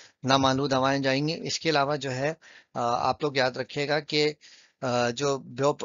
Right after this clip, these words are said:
अरेबियन सी से भी जो है नामालूद हवाएं जब पहुंचती हैं तो यहाँ पे जो होती है वो लो, as a low pressure formation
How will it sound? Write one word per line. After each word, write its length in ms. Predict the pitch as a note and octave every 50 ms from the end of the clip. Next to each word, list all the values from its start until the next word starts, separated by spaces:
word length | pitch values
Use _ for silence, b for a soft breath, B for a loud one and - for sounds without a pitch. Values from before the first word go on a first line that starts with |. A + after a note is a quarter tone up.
| - -
अरेबियन 520 | F3+ F3+ D#3+ C#3+ D3 D3 C#3+ B2 D3+ E3+ D#3+
सी 160 | - E3 E3
से 140 | D#3+ - E3+
भी 120 | D#3 D#3
जो 100 | D3 C3 C3+
है 60 | D3
नामालूद 500 | E3 D3 C3+ C3 C3+ C3 B2+ C3 C#3+ C3+
हवाएं 220 | C3 B2 B2 C3 C#3+
जब 120 | C#3 C3
पहुंचती 380 | _ - B2 A#2 - - - D3
हैं 140 | D3+ E3+ E3+ _ B B B B B
तो 220 | - C#3 C#3 D3
यहाँ 240 | D3 B2+ C3 C3 C3+ D3
पे 80 | - E3+
जो 120 | D3+ D3+
होती 280 | D3 C3+ B2 _ D3+ C#3+
है 80 | D3 D3
वो 220 | C#3+ C#3 D3 D#3+
लो, 460 | - - - - - C#3 C3+ C#3 D3+ -
as 120 | C#3 B2
a 100 | D3 D#3+
low 160 | D3 C3+ C3+ C3+
pressure 280 | - C#3 C3 - D3+ D#3+ C#3+
formation 640 | - - B2 A#2+ A#2 B2 B2+ B2 - D#3+ F3 F3